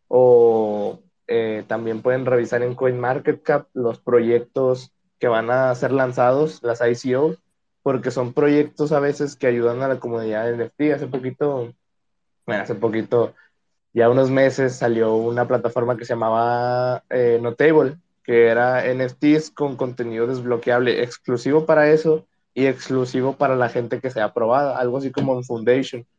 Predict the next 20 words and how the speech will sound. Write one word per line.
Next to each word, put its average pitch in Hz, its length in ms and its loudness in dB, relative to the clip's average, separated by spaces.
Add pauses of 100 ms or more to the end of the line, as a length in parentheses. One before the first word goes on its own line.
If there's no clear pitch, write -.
(440)
Entonces, 156 760 -2
estoy 139 200 -4 (240)
viendo 156 280 -2
constantemente 165 840 -2
nuevas 143 260 -6
plataformas 156 680 0
donde 123 200 -2
puedes 123 260 0
mostrar 131 360 -6
tu 131 140 0
arte, 131 320 0
donde 117 220 0
puedes 131 300 0
ser 135 180 0
de 135 100 -2
los 127 160 -2
primeros 135 640 -4
en 113 320 -6
exponerse 120 720 -2
ahí 143 260 0